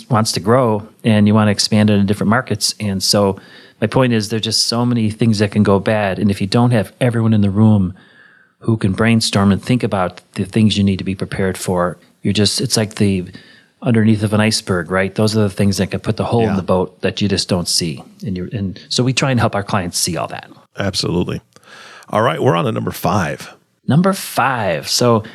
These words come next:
Speaker 1: I love this one because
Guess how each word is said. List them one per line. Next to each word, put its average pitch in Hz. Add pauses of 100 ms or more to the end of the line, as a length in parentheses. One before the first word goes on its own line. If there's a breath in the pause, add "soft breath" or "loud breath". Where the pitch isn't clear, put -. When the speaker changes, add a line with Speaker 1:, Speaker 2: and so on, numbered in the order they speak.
(1040 loud breath)
Speaker 1:
I 139
love 196
this -
one 110 (360 loud breath)
because 117